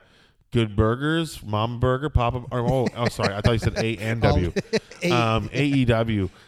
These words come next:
Speaker 1: Uh, yeah, A E W. I, he's still gonna wrestle with A E W.
Speaker 2: Of course.
Speaker 1: Everything's gonna be great.
Speaker 2: I'm sure he's gonna be one of their champs probably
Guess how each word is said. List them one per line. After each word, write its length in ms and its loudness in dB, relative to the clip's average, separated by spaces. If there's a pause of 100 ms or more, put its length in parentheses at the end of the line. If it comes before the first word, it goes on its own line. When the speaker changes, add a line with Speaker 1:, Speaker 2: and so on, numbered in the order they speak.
(140)
Speaker 1:
Uh, 540 2
yeah, 180 -4
A 100 -6
E 160 0
W. 320 2
I, 140 0 (500)
he's 140 -10
still 200 0
gonna 180 -6
wrestle 360 -2
with 140 0
A 60 0
E 120 -2
W. 300 0
Speaker 2:
Of 60 -4
course. 120 -6
Speaker 1:
Everything's 300 -2
gonna 160 -6
be 80 -10
great. 260 -6
Speaker 2:
I'm 140 4
sure 180 8
he's 160 4
gonna 140 2
be 100 6
one 180 2
of 60 2
their 120 6
champs 520 -2 (260)
probably 640 0